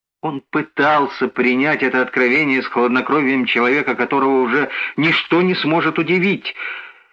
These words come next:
Не нужно ничего говорить, не нужно двигаться с места. Она была любовницей. Ладно. Ни в коем случае не надо уступать ни гневу, ни отчаянию. Нужно небрежно подавить весь этот шум в крови,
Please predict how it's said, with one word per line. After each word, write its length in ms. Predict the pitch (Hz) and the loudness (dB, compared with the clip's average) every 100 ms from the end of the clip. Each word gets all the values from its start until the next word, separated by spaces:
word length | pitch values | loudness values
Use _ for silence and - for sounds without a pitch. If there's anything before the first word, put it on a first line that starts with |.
| _ _ _ _ _ | _ _ _ _ _
Не 100 | 143 | 0
нужно 220 | 165 147 151 | 2 2 0
ничего 380 | 151 143 139 | 0 2 0
говорить, 400 | 127 131 127 135 | 2 2 2 0
не 100 | 131 | 0
нужно 260 | 123 113 117 | 0 0 0
двигаться 420 | 104 113 107 - | 0 0 -2 -4
с 100 | - | -4
места. 460 | 127 120 123 - 127 | 0 0 0 0 0
Она 300 | 117 120 156 | 2 2 2
была 380 | 160 156 127 139 | 2 2 2 2
любовницей. 1040 | 139 120 95 117 98 104 - 107 98 90 - _ _ _ - | 0 0 0 0 2 -2 -2 -2 -2 -4 -12 _ _ _ 0
Ладно. 680 | 123 117 95 82 80 80 - _ _ _ _ _ _ - - - - - _ - | 2 2 -2 -6 -8 -10 -16 _ _ _ _ _ _ -20 -20 -20 -20 -20 _ -6
Ни 60 | |
в 80 | 104 | -4
коем 240 | - 120 110 | 0 0 0
случае 400 | - 113 - 113 | 0 0 2 2
не 120 | 107 | 2
надо 200 | 110 107 | 0 0
уступать 580 | 104 - 107 113 101 110 | -2 -2 -2 0 0 0
ни 160 | 131 | 0
гневу, 640 | 147 113 113 123 110 87 | 0 0 2 2 0 -4
ни 140 | 87 95 | -4 -2
отчаянию. 920 | 92 - - 127 135 120 101 87 90 | -2 -4 -2 0 2 0 -2 -4 -2
Нужно 520 | 101 127 123 120 123 - - - - - | 0 0 0 0 -2 -4 -18 -20 -20 -6
небрежно 720 | 113 131 110 165 185 180 185 | -2 0 2 2 2 2 0
подавить 560 | 190 190 190 196 190 113 | 0 2 2 2 0 0
весь 260 | 120 127 139 | 0 0 0
этот 240 | 135 123 | 0 -2
шум 640 | - - 147 202 233 220 | -2 -2 2 2 4 2
в 100 | - | 0
крови, 720 | - 185 185 151 131 90 82 | 0 2 2 2 0 -2 -6